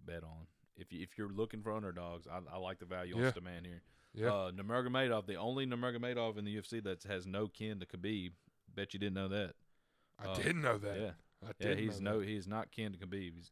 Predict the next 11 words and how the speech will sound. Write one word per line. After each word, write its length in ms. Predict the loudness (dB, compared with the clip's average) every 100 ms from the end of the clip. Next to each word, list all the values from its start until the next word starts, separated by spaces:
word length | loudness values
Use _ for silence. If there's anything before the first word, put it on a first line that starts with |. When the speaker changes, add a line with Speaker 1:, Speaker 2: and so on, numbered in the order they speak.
| -8
Speaker 1:
um, 180 | -6 -6 -6
Abuka, 400 | 0 2 2 0
uh, 160 | 0 -2 -4
Abuka 340 | -2 0 2 4
Bar 360 | 6 8 6
and 200 | 2 -2 -2
Umar 460 | -2 0 0 -2 -4 -4
are 120 | -6 -8
the, 160 | -10 -12 -8
are 80 | -8
the 160 | -8